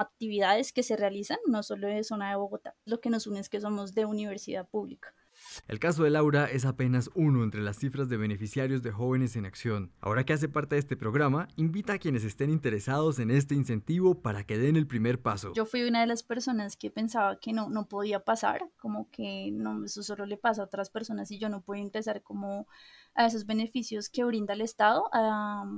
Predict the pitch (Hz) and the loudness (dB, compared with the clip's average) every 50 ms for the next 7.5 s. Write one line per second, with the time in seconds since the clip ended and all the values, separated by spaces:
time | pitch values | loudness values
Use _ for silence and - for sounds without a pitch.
0 | 208 - - - - 226 226 220 220 220 220 226 220 - 220 214 - - - - | -10 -12 -2 2 4 6 6 6 4 2 -2 -4 -4 -4 -4 -6 -6 -6 -4 -2
1 | 233 220 214 240 302 - 339 247 208 - 202 202 202 196 - - 202 208 208 208 | -2 0 0 -2 -2 -2 -2 -4 -4 -4 -6 -8 -6 -6 -6 -4 -4 -2 -2 -2
2 | 214 202 - - - - - - 302 294 - 269 269 269 269 254 - 269 269 262 | -2 -4 -8 -10 -12 -12 -2 0 2 2 4 4 4 6 4 4 4 2 2 4
3 | - - 277 262 - - - 240 - - 254 233 233 233 - 254 240 226 220 220 | 4 2 2 2 2 -4 -14 -16 -6 -2 0 0 0 0 -2 -2 -2 0 2 2
4 | 208 208 214 214 220 220 226 - 277 277 - - 233 208 202 208 220 226 220 - | 2 2 0 0 0 0 0 -2 -2 -2 0 0 2 2 2 2 0 0 0 0
5 | 247 226 214 214 208 208 208 - 247 302 - - 247 233 220 220 208 208 208 214 | 0 0 4 6 6 6 6 6 2 -2 -2 -2 -2 0 0 0 0 -2 -2 -4
6 | 208 208 214 226 226 240 240 233 220 202 202 - - 208 208 208 208 208 208 220 | -4 -4 -4 -2 -2 0 2 2 2 0 -2 -4 -4 -2 -2 -2 -2 -2 0 2
7 | 233 254 240 240 - - _ - - _ | 2 0 0 -2 -8 -18 _ -20 -20 _